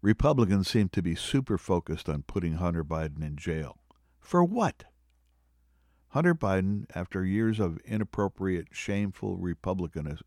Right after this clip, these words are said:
obsession with putting Hunter in jail,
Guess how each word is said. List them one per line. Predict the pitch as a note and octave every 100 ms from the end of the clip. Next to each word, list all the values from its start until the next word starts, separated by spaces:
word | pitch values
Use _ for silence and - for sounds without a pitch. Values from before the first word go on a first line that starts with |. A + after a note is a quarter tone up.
| _ _
obsession | F2+ E2 - F2 - E2 D#2 - _ - - - - -
with | F#2 -
putting | - A#2 G2 F#2
Hunter | G2 F2+ E2+
in | D#2
jail, | E2 D2+ D#2 E2+